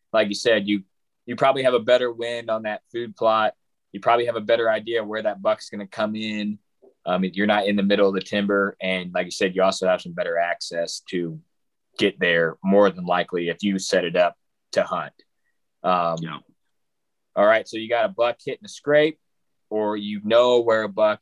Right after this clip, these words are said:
Speaker 1: is bedding. Um, what's, what's your go-to there?
Speaker 2: Bedding.
Speaker 1: Bedding.
Speaker 2: Hundred percent. If you, if you know where he,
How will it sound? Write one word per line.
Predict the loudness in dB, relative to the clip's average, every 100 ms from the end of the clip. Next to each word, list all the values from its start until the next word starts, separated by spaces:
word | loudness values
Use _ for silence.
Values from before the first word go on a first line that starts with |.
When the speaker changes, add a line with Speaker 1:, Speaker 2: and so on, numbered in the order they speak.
| -10
Speaker 1:
is | -12 -10
bedding. | -2 0 0 -6 -14 -18 _ _ _ -10
Um, | -8 -8 -8 -12 _ _ _ _ -4
what's, | -4 -4 -2
what's | -2 -2
your | 2
go-to | 0 0 -6 -2
there? | -2 -2 -6 _ _ _ _ _ _ _ _ _ _ -8
Speaker 2:
Bedding. | -6 -6 -10 -14 _ _ _ _ _
Speaker 1:
Bedding. | 0 2 0 -4 _ _ _ _ _ -10
Speaker 2:
Hundred | -6 -6 -6
percent. | -10 -10 -10 -10 -14 _ -14
If | -4 4
you, | 6 4 0 _ _ _ _ _ _ _ -16
if | -4 -4 2
you | 6 6
know | 6 4
where | 6 6
he, | 6 4